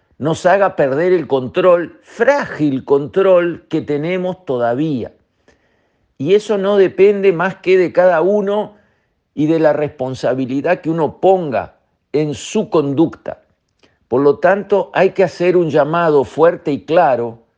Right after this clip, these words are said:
a redoblar el esfuerzo, poner más disciplina, más sacrificio y seguir quedándose en casa, salvo salidas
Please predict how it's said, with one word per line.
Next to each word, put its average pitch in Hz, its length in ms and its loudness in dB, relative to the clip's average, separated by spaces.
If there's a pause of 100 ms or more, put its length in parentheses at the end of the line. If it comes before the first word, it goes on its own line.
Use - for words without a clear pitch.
(300)
a 131 140 -2
redoblar 156 600 2
el 170 120 -4
esfuerzo, 135 800 -2 (400)
poner 170 340 0
más 190 280 -2
disciplina, 165 840 -4
más 208 320 -2
sacrificio 147 840 -2 (300)
y 175 180 -2
seguir 214 720 0
quedándose 175 760 0
en 131 140 -2
casa, 175 640 0 (420)
salvo 185 880 -2 (220)
salidas 196 760 0